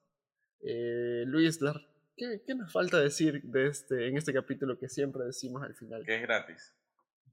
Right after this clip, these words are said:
Speaker 2: Digo.
Speaker 1: Sí, es gratis.
Speaker 2: Ah, sí, esto sí, esto sí es gratis, en, por todos lados. O bueno, no tan,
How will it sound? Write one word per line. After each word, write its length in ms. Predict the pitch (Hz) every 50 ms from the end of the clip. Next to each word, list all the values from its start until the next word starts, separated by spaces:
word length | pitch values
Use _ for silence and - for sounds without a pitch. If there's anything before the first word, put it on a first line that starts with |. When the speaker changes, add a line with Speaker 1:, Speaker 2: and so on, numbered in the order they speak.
| _ _ _ _ _ - - - _ _ _ -
Speaker 2:
Digo. 340 | 104 107 110 107 101 - -
Speaker 1:
Sí, 160 | - - 196
es 100 | 196 190
gratis. 380 | 165 160 156 151 - - 117 -
Speaker 2:
Ah, 140 | 120 123 123
sí, 140 | - - 147
esto 180 | 170 - - 185
sí, 120 | - 151 -
esto 200 | - 180 - 196
sí 240 | 160 - 175 170 170 -
es 100 | - 127
gratis, 320 | 117 101 95 - 92 101 -
en, 160 | - 110 107 - - -
por 160 | - 117 117 -
todos 180 | 143 139 135
lados. 240 | 110 92 87 87 - _ _ - - 135 - -
O 60 | 139
bueno, 200 | 151 160 143 123
no 160 | 123 143 147 - - _
tan, 240 | - 120 98 98